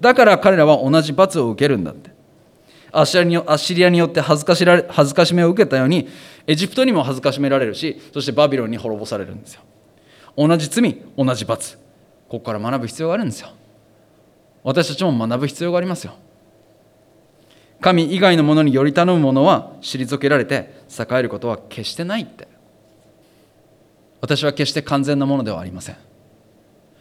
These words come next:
けど神は私に完全を求めてるんじゃなくて、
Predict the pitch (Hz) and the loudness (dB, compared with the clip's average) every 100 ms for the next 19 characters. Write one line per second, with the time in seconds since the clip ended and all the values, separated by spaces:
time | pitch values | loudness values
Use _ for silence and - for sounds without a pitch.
0 | _ - 160 226 240 185 175 175 190 - | _ -2 0 2 2 2 0 -2 -6 -2
1 | 208 208 214 214 208 208 196 156 127 117 | -2 2 0 2 0 0 0 0 0 -2
2 | 135 135 139 - | -4 -2 -4 -4